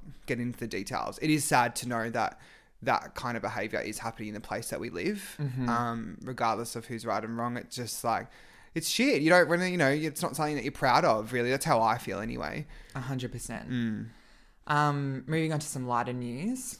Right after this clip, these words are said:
Speaker 1: Yes.
Speaker 2: You know, taking years off our life, but lighter news.
Speaker 1: Yes.
Speaker 2: Can you explain
Speaker 1: Oh,
Speaker 2: to the people what I'm
Speaker 1: this was
Speaker 2: talking
Speaker 1: a,
Speaker 2: about?
Speaker 1: this is one of the ups of the
Speaker 2: Yeah.
Speaker 1: week. Not for everyone, though, we've quickly learned, but
Speaker 2: <laughs>
Speaker 1: basically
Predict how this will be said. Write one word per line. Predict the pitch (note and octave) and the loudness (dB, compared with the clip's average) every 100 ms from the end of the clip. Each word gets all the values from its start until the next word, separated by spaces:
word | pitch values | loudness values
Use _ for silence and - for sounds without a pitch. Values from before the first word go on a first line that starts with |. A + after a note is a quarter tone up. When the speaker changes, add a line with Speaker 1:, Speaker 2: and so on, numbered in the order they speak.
| - | -4
Speaker 1:
Yes. | B2+ G#2+ - - - - - - - | 0 0 0 -8 -8 -14 -20 -20 -8
Speaker 2:
You | E3 | -2
know, | E3 F3+ E3+ - | 0 2 2 2
taking | - D#3+ D3+ C#3 | 0 -4 -2 -2
years | B2+ A#2+ | -4 -4
off | A2+ | -4
our | A#2 A2 | -4 -2
life, | A2+ G#2+ A2 - - - | -2 -2 -4 -10 -18 -10
but | C3 G2+ C#2 - - | -2 -2 -4 -12 -10
lighter | C3 B2 A#2 | -2 0 0
news. | A2+ G#2+ B1+ G3 G#3+ - | -4 -10 -8 -6 -4 0
Speaker 1:
Yes. | A#2+ E2 - - | 0 0 -4 -8
Speaker 2:
Can | - E3 | -4 -2
you | D#3+ | 0
explain | D#3+ - B2+ G#2 A2 | -2 -4 -6 0 6
Speaker 1:
Oh, | C#3+ G2+ | 8 8
Speaker 2:
to | |
the | - | 4
people | A#2+ - | -6 -8
what | A#2 A2 - | -6 -6 0
I'm | |
Speaker 1:
this | E3 - | 2 4
was | G3 | 6
Speaker 2:
talking | F#3+ E3+ | 8 6
Speaker 1:
a, | |
Speaker 2:
about? | C3 G#3+ | 4 -2
Speaker 1:
this | D#3+ D#3 | 0 0
is | E3+ | 2
one | D#3+ | 6
of | D3+ | 6
the | C3 | 6
ups | A#2+ E3+ G3 - - - - | 6 4 2 -4 -2 -2 -2
of | C#3 | -2
the | B2+ | 0
Speaker 2:
Yeah. | A2+ | 2
Speaker 1:
week. | C#3+ G3 - - - - - - - | 4 2 -4 -14 -16 -18 -18 -12 6
Not | G#3+ F#3+ | 8 10
for | G3 | 12
everyone, | F3+ E3+ F3+ E3 | 12 12 12 12
though, | D#3+ D#3+ G3 | 12 10 10
we've | G3 D3+ | 8 4
quickly | F3+ - F#3+ F3 | 2 4 6 8
learned, | D#3 D#3 A#3+ A3+ | 10 12 10 8
but | - E3 | 6 8
Speaker 2:
<laughs> | E3+ | 8
Speaker 1:
basically | E3+ F3 F#3+ - G#3+ F#3 F3+ F#3 | 8 6 2 8 10 12 10 6